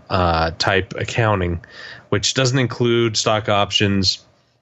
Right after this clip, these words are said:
paying off people that are going away, whatever, uh, they made twenty-five million, and that's, that's profit. This is one of their first ones that they've had in quite some time. It's a big deal. So one point two two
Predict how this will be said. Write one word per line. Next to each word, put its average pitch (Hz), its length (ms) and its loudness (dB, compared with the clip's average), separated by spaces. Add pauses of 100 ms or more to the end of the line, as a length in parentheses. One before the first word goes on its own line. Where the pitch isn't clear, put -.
(240)
paying 107 220 0
off 98 200 0
people 98 340 0
that 85 140 0
are 80 120 -6 (140)
going 98 280 2
away, 90 500 2 (920)
whatever, 95 520 2 (440)
uh, 95 220 4
they 110 160 2
made 120 400 2
twenty-five 135 540 0
million, 76 300 -6 (380)
and 95 240 0
that's, 107 260 0
that's 110 280 2
profit. 143 420 -2
This 110 180 4
is 117 120 2
one 110 200 2
of 110 80 2
their 104 120 2
first 113 400 -2
ones 107 240 2
that 95 120 -2
they've 101 200 2
had 92 260 2
in 92 200 2 (1040)
quite 120 300 0
some 107 180 0
time. 107 300 2
It's 98 140 -2
a 98 40 2
big 101 300 -2
deal. 113 320 -2 (960)
So 120 260 2
one 156 200 2
point 175 220 0
two 175 140 0
two 170 560 0